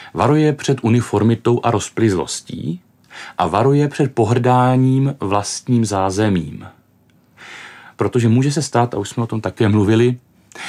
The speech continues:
že mě jaksi k lásce, eh, k cizincům vede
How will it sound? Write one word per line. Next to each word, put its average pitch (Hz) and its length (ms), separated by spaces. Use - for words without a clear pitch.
že 120 200
mě 139 280
jaksi 107 460
k - 60
lásce, 123 460
eh, - 800
k - 80
cizincům 123 680
vede 120 300